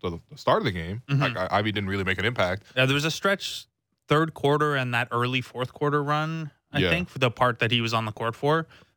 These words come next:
Speaker 2: Um, he had a, he had a fairly bad stretch there, I thought, at
Speaker 1: Well,
Speaker 2: at
Speaker 1: I
Speaker 2: the
Speaker 1: mean,
Speaker 2: tack.
Speaker 1: it was at the end there where they had to essentially swap in, you know,
Speaker 2: Mm-hmm.
Speaker 1: Jeff Dowtin, who, I mean,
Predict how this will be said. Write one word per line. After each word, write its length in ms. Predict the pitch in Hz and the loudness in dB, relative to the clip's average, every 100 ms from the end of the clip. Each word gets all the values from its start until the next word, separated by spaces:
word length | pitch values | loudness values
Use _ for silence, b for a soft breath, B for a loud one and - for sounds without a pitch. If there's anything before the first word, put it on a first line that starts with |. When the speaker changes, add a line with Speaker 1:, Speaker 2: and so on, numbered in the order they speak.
| _ | _
Speaker 2:
Um, 420 | 113 104 98 104 - _ _ _ _ _ - | 2 2 -2 -12 -18 _ _ _ _ _ 0
he 60 | |
had 100 | 190 | 2
a, 80 | 127 - _ | 2 -4 _
he 140 | 160 | -2
had 80 | 180 | 0
a 40 | 123 | 0
fairly 320 | 127 113 107 | 0 0 -2
bad 320 | 104 104 101 | -8 -10 -12
stretch 400 | - 110 107 - | -12 -12 -12 -10
there, 180 | 113 107 | -8 -8
I 40 | |
thought, 280 | 110 110 107 - | -10 -14 -16 -4
at 160 | 117 - | -2 2
Speaker 1:
Well, 100 | 165 | 2
Speaker 2:
at 100 | 113 | 2
Speaker 1:
I 20 | |
Speaker 2:
the 80 | 135 | 0
Speaker 1:
mean, 80 | 117 | -2
Speaker 2:
tack. 240 | 117 113 - | -2 -2 0
Speaker 1:
it 60 | |
was 200 | 123 123 | 0 2
at 140 | 139 113 | 0 -2
the 140 | 101 | -2
end 260 | 98 101 90 | 0 -2 -2
there 140 | 78 | -4
where 160 | 85 85 | -2 0
they 140 | 87 | 0
had 200 | 98 98 | 0 0
to 100 | 95 85 82 | -2 -2 -2
essentially 440 | 85 92 - 87 85 | -2 -4 -2 -6 -6
swap 260 | - 90 87 | -2 -2 0
in, 220 | 85 82 - | 0 -4 -8
you 80 | 92 | -6
know, 80 | 143 | -4
Speaker 2:
Mm-hmm. 140 | 123 | -4
Speaker 1:
Jeff 140 | 120 - | -4 -2
Dowtin, 360 | 82 76 76 - _ | -2 -2 -8 -14 _
who, 220 | 92 82 - _ _ _ _ _ _ _ _ - | -2 0 -4 _ _ _ _ _ _ _ _ -2
I 60 | |
mean, 240 | 135 123 | 0 -2